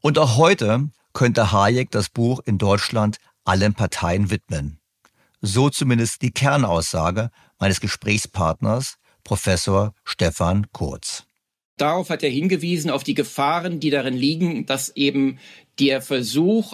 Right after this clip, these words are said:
Speaker 2: ein Wirtschaftssystem zentralplanwirtschaftlich zu lenken, notwendigerweise politisch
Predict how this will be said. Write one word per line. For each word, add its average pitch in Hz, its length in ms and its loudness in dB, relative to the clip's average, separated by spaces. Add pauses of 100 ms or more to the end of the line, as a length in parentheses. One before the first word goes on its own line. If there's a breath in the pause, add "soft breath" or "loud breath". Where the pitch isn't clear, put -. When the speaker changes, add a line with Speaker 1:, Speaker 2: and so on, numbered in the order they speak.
(160)
Speaker 2:
ein 127 240 -2
Wirtschaftssystem 170 1300 -2
zentralplanwirtschaftlich 143 1300 -4
zu - 180 -2
lenken, 143 640 0
notwendigerweise 151 920 0
politisch 143 880 -2